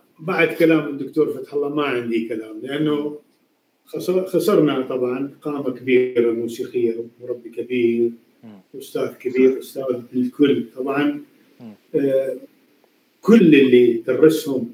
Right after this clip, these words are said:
Speaker 1: كلهم إطلاقا، إطلاقا.
Speaker 2: مم.
Speaker 1: كلهم اللي يتأسفون عليه، كلهم ي-، يس-، يعني كانوا في حياته كانوا يس-، يتصلون بي بشغف، يسألون عنه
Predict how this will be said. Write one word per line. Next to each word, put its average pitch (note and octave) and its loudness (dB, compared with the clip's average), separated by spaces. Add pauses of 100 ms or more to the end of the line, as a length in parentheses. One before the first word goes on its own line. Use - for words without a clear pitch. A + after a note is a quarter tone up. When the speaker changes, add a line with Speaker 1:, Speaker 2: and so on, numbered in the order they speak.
(140)
Speaker 1:
كلهم G2+ 2 (200)
إطلاقا، D3+ -8 (440)
إطلاقا. - -2 (480)
Speaker 2:
مم. A2+ -20 (220)
Speaker 1:
كلهم A3+ 4 (500)
اللي D3+ 0
يتأسفون C#3+ -2
عليه، B2 -2
كلهم E3 6 (460)
ي-، E3+ 6 (280)
يس-، - -6
يعني C#3 0 (320)
كانوا E3 6
في E3+ 4
حياته E3+ 2
كانوا D3+ -4
يس-، C#3+ -4
يتصلون D3+ -4
بي D#3+ 6
بشغف، D#3+ -2
يسألون C#3+ -4
عنه C#3 -8